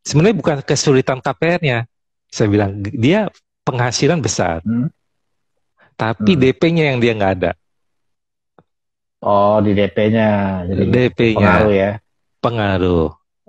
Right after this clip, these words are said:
Speaker 1: Heeh. Tapi itu juga akan me-, bagi agent property dengan bunga besar itu juga, eh, ada
Speaker 2: Hmm.
Speaker 1: kemungkinan rumah-rumah itu pun harga akan naik.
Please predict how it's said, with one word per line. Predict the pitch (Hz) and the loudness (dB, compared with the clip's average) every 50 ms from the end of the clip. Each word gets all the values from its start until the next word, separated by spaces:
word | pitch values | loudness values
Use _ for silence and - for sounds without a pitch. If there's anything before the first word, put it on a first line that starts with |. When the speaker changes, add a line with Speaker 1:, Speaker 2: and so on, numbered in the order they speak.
| _ - | _ -2
Speaker 1:
Heeh. | 113 113 107 95 92 90 87 82 - - - - - - _ _ _ _ _ - | 0 0 0 0 0 0 -2 -4 -6 -12 -20 -20 -20 -20 _ _ _ _ _ -8
Tapi | - - 104 - - 156 156 - | -6 -4 -4 -2 -2 -2 -2 0
itu | - 220 165 | 0 2 2
juga | 123 110 113 120 127 120 | 4 2 2 2 0 -2
akan | 110 - 135 123 135 | -4 -4 -4 -4 -4
me-, | 135 135 - - | -4 -6 -6 -6
bagi | 117 110 110 107 98 98 101 117 | -4 -4 -2 -2 -2 -2 -2 0
agent | 107 101 101 98 90 87 107 98 90 | 0 0 0 0 0 -2 -2 -2 0
property | - 95 92 90 87 - 95 90 85 - - 190 185 | 0 2 2 0 0 0 -2 -2 -2 0 0 2 2
dengan | 120 117 104 101 101 95 | 2 0 0 0 -2 0
bunga | 92 98 95 92 92 92 90 87 | 0 0 0 0 0 0 0 0
besar | 87 90 - - - 117 151 185 170 - | -2 -4 -6 -4 -2 -2 -2 -2 -2 -2
itu | 113 101 - - 151 165 | -2 -2 0 2 0 0
juga, | 151 120 104 104 92 82 101 139 - - - _ _ _ | 2 0 0 -2 0 0 0 -2 -2 -2 -6 _ _ _
eh, | _ - 104 98 90 90 92 | _ -2 0 0 0 0 0
ada | 104 98 98 95 | -2 -2 -2 -2
Speaker 2:
Hmm. | 98 - | -2 -2
Speaker 1:
kemungkinan | 98 92 95 90 - - 98 95 120 156 156 | -2 -2 -4 -4 -2 -2 0 0 0 0 0
rumah-rumah | 131 110 101 98 98 98 95 95 92 104 123 147 135 | 0 2 2 2 0 0 0 -2 -2 -2 -2 -2 -2
itu | 101 - - 127 123 | -4 -2 -2 -2 -2
pun | - - 170 190 185 - - - _ _ _ _ | 0 0 0 0 0 -2 -6 -14 _ _ _ _
harga | - - 104 104 151 - | -4 -4 -2 -2 -2 -4
akan | - 143 131 | -4 -4 -4
naik. | 147 156 135 107 107 | -2 -2 -2 -4 -6